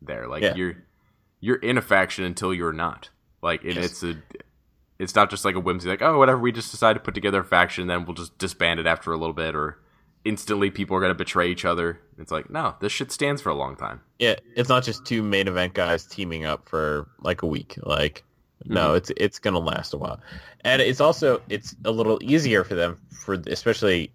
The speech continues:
Speaker 2: a faction like the Bullet Club, right? Where it's just all the foreigners, pretty much.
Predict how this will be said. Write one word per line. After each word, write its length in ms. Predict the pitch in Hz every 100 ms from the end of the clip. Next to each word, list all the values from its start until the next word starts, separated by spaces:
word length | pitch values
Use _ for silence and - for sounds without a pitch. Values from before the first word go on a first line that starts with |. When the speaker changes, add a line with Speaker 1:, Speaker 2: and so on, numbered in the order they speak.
| -
Speaker 2:
a 120 | 87
faction 580 | - 87 78 - 87 87
like 220 | 87 90
the 80 | -
Bullet 400 | - 107 117 -
Club, 320 | - 71 65
right? 280 | 76 78 80 - - _ -
Where 120 | 98
it's 160 | -
just 320 | - 90 - - _ _ -
all 160 | 110
the 80 | 92
foreigners, 580 | - 95 92 76 60 -
pretty 200 | - 73
much. 380 | - - -